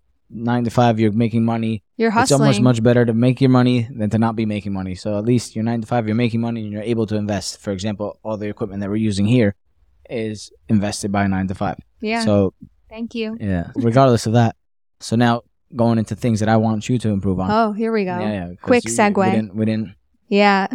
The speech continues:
Speaker 1: Yeah.
Speaker 2: Was trying to ignore that a little bit.
Speaker 1: Yeah,
Speaker 2: Was
Speaker 1: we
Speaker 2: trying to
Speaker 1: don't, we
Speaker 2: move
Speaker 1: don't
Speaker 2: on
Speaker 1: just get
Speaker 2: quick.
Speaker 1: to, <laughs> yeah, not just, uh, bash on
Speaker 2: <laughs>
Speaker 1: Edison Day. Um, definitely your morning routine.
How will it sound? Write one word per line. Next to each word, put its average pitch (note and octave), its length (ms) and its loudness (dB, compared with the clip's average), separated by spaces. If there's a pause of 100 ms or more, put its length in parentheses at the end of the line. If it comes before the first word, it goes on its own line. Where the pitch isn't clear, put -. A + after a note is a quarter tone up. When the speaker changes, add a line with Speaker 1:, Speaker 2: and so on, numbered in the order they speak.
(140)
Speaker 1:
Yeah. G#3 160 -8
Speaker 2:
Was A3 140 -4
trying C4 220 2
to B3+ 80 0
ignore A#3 300 4
that G3+ 260 2
a G3+ 40 2
little G3 220 0
bit. G3 260 0
Speaker 1:
Yeah, G3+ 100 -8
Speaker 2:
Was G3+ 100 -4
Speaker 1:
we G#3 40 2
Speaker 2:
trying A#3 160 6
to A3 40 6
Speaker 1:
don't, A3+ 60 4
we A#3+ 80 4
Speaker 2:
move A#3+ 80 4
Speaker 1:
don't A#3+ 80 6
Speaker 2:
on A3+ 180 4
Speaker 1:
just A3+ 60 2
get - 80 0
Speaker 2:
quick. A#3+ 200 4
Speaker 1:
to, A2+ 460 -2
<laughs> B2 160 -6
yeah, G2+ 300 -6 (580)
not A2 140 -4
just, A2 200 -4
uh, A2+ 480 0 (200)
bash F#4 260 2
on - 120 4
Speaker 2:
<laughs> - 0 -
Speaker 1:
Edison G#2+ 340 -2
Day. G2 160 -2 (520)
Um, A2+ 540 -4 (1700)
definitely C#3+ 420 4
your B2 120 6
morning A#2 380 4
routine. G2 380 0